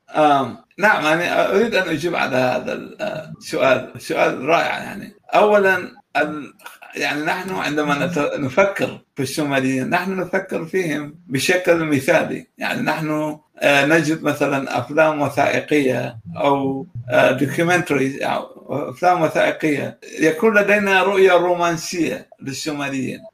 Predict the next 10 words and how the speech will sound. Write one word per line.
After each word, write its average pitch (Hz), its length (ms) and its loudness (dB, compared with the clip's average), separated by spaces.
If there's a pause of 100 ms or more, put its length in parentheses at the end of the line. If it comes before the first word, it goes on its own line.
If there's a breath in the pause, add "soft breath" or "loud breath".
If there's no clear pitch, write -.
ولكن 190 400 0
علينا 185 420 0
أن 165 80 -2
لا - 140 2
ننسى 127 460 -6 (260)
أن 156 160 -2
السومريين 180 680 -2 (160)
لم 196 160 0
يكونوا 180 400 -6
يختلفون 151 880 -4